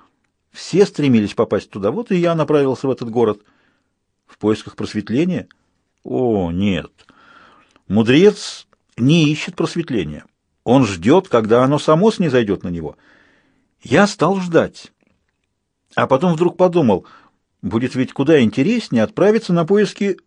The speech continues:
недоумения, сказал Людзе.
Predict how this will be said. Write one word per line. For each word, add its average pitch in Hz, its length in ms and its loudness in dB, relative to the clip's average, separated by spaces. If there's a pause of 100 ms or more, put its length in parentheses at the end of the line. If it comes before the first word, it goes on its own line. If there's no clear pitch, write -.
(160)
недоумения, 139 960 2 (260)
сказал 107 400 2
Людзе. 92 380 -6